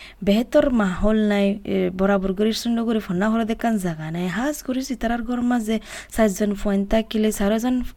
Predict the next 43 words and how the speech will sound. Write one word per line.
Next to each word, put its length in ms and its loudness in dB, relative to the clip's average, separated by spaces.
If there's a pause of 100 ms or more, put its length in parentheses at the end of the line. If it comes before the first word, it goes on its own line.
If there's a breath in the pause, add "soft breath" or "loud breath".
স্কুলত 380 0
যাইলে 360 2 (400 loud breath)
তো 80 4
এই 200 4 (140)
বরাবর 440 0 (260 loud breath)
এক 220 0
টাইম 160 2
মাঝে 240 2
ফন্না 360 -2
ফরাই 220 -4
বললা 260 0
অত 240 -2
বড় 320 -2
জায়গা 360 -4
নাই 120 -2
চারজনের 500 -4
ফরাই 300 -8
বললা 320 -2
না 200 0
মাল 200 0
সামানা 480 -2
আছে, 360 -2 (400 loud breath)
এ, 200 2
না 260 4
ল্যাপটপ 460 2 (100)
খোলার 380 2 (420 loud breath)
তো 100 2
এই 180 4
যেন 240 2
নাকি 320 0
বড় 300 4
ফোন 220 -2
আছে 340 0
গরম 300 0
মাঝে 320 0
যারা 280 0
হাই 240 0
স্কুলে 300 -2
যায় 200 2
তারা 280 0
তুই 200 -2
হাম 360 0
বেশি 420 2